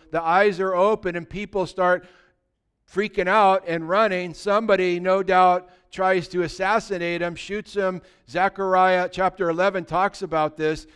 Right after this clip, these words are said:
Uh, sh-, prob-, shoots him in the arm, just destroys his arm, shoots him in the eye. I mean, I'm assuming it's a sniper. I'm just assuming, my opinion. And he has the appearance of being dead. And the whole world is like,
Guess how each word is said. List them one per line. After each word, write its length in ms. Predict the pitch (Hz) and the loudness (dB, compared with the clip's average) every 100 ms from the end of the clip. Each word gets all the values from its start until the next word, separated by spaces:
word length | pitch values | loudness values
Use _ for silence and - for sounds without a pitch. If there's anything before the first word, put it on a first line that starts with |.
| _ _ - | _ _ -6
Uh, 320 | 151 151 151 - | -2 -2 -2 -8
sh-, 120 | - | -14
prob-, 280 | - 185 185 | -2 -2 -2
shoots 360 | - 196 202 202 | -10 -10 -10 -6
him 120 | 208 | -6
in 60 | 202 | -4
the 120 | 185 | -2
arm, 300 | 185 190 185 | 0 0 -2
just 260 | 160 - | -6 -12
destroys 540 | 175 165 - 175 202 175 | -10 -10 -4 0 2 0
his 160 | 180 | -2
arm, 340 | 175 185 180 143 | -2 -2 -2 -6
shoots 380 | - 190 202 202 | -16 -14 -12 -8
him 200 | 196 175 _ _ | -8 -8 _ _
in 140 | 180 180 | -8 -4
the 120 | 175 | 0
eye. 380 | 196 202 185 175 - - | 2 2 0 -4 -12 -8
I 100 | 160 | -6
mean, 180 | 175 175 | -4 -4
I'm 120 | 185 | -4
assuming 480 | - 185 214 202 180 | -8 -6 -6 -4 -6
it's 120 | 160 | -10
a 60 | |
sniper. 720 | 147 165 175 202 202 165 175 147 | -14 -6 -4 -4 -4 -4 -4 -6
I'm 160 | 156 | -8
just 220 | 175 165 | -6 -8
assuming, 480 | 175 - 190 202 175 | -10 -8 -8 -6 -6
my 160 | 156 175 | -2 -2
opinion. 560 | - 214 208 160 175 - _ _ _ _ _ _ - | -2 -4 -4 -6 -8 -14 _ _ _ _ _ _ -6
And 280 | 175 180 170 | -4 -4 -4
he 120 | 196 | -2
has 160 | 196 | -2
the 80 | 180 | 0
appearance 400 | 185 190 196 185 | -2 -2 -4 -2
of 100 | 185 | -6
being 240 | 196 196 190 | -4 -6 -2
dead. 380 | 208 214 - - _ _ _ _ _ _ _ _ _ _ _ _ _ _ _ _ _ _ _ _ - | 0 0 -2 -12 _ _ _ _ _ _ _ _ _ _ _ _ _ _ _ _ _ _ _ _ -6
And 180 | 180 180 | -4 0
the 60 | |
whole 200 | 190 202 | 2 2
world 440 | 196 220 220 190 - _ - | 2 2 2 0 -4 _ -18
is 100 | 143 | -6
like, 320 | 175 175 - | -2 -2 -4